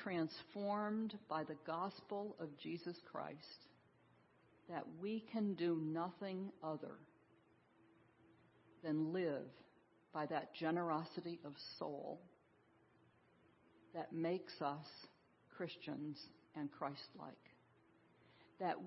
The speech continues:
we care so much for everyone in the world. Yes, everyone. That that is an act of generosity in the name of Jesus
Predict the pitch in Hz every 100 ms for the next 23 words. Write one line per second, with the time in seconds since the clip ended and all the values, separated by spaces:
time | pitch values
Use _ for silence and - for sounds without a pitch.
0 | 190 233 240 - - - 190 185 185 180
1 | - - 214 226 220 190 196 - - -
2 | - - - 170 - - - 226 233 233
3 | 226 175 147 131 147 160 - - - _
4 | 160 160 156 165 143 151 - - - -
5 | - 170 254 262 - - - - - -
6 | - - - - - 190 175 147 143 131
7 | 165 - - - - _ - - - -
8 | - - - - - - - - - -
9 | 175 156 - 170 185 190 180 175 156 -
10 | 170 160 151 - - - - _ - _
11 | - - - - - _ - 165 - 165
12 | 151 143 151 156 - 151 151 151 156 -
13 | _ - - - _ - - _ - 165
14 | 147 147 147 147 139 147 139 147